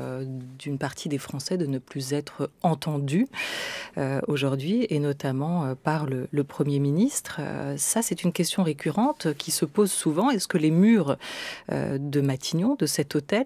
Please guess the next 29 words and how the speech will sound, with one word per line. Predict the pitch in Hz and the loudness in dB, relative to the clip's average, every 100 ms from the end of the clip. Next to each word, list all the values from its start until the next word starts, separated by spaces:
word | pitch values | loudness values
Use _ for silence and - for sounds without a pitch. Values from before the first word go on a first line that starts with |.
| 208 | -2
qui | - | -2
est | 143 | 2
le | 139 | 2
cadre, | - 175 135 143 | 2 0 0 -4
euh, | 131 143 | -4 -6
donc, | 139 135 147 - | 0 0 0 -2
de | 127 | -4
ce | 131 143 | -2 2
roman | 143 175 262 - | 4 6 4 2
que | |
vous | 147 143 | 0 2
venez | 143 | 2
de | 135 | 0
signer, | - 175 220 | 0 2 4
Gilles | 196 156 | 4 2
Boyer, | 147 147 208 | 2 2 0
sont | - 160 | 0 -2
tellement | - 165 160 170 | 0 2 2 2
épais | 160 147 - 311 - - - - - - | 0 2 4 4 2 -8 -8 -8 -10 -12
qu'ils | - 190 175 | 0 6 8
rendent | 233 254 240 | 10 8 6
tous | - 311 | 6 8
les | 160 | 8
premiers | - 170 165 | 6 4 6
ministres | 160 202 - - | 6 4 2 -2
sourds | - - 240 156 | -2 2 2 2
à | |
la | 135 | -6
contestation ? | - 156 143 - - - - - | -8 -10 -10 -10 -8 -8 -8 -12